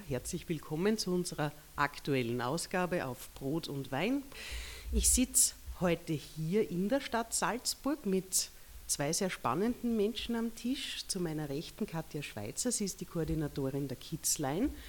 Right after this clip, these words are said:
und zu meiner Linken Gerhard Damann. Er ist der Leiter der Telefonseelsorge in Salzburg. Und die beiden sind Ansprechpersonen, wenn's um die Öffentlichkeit geht. Wir haben jetzt schon ein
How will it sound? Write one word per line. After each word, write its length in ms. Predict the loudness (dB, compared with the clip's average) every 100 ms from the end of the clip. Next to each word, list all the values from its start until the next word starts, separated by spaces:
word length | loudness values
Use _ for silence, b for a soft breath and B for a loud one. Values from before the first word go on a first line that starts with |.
| B B B
und 120 | -2
zu 80 | 2
meiner 240 | 4 4
Linken 400 | 4 2 2 -2
Gerhard 320 | -2 -2 -2 -4
Damann. 540 | -2 4 6 6 2 -2 -12 -16 -16 -16 -14 -10
Er 160 | -6 -2
ist 220 | -2 0
der 80 | -2
Leiter 400 | -2 -2 -2 -2
der 160 | -2 -4
Telefonseelsorge 1120 | -2 -2 -2 2 4 4 0 0 -2 -2 -4
in 160 | -2 -2
Salzburg. 760 | 0 0 0 -2 -2 -4 -6 -14 B B B B 0
Und 400 | 2 4 2 -6 -10 -12 -2
die 140 | 0
beiden 480 | 2 2 2 4 2
sind 400 | 2 2 2 0 -4 -4
Ansprechpersonen, 1080 | -4 -2 -2 -2 -2 -2 0 2 4 4 2
wenn's 220 | 0 0
um 120 | -4
die 140 | -4
Öffentlichkeit 920 | -6 -6 -6 -4 -6 -6 -4 -4 -4 -4
geht. 460 | -4 -4 -6 -8 B B B -4
Wir 120 | 0
haben 100 | 0
jetzt 140 | 0
schon 140 | 0
ein 60 | -2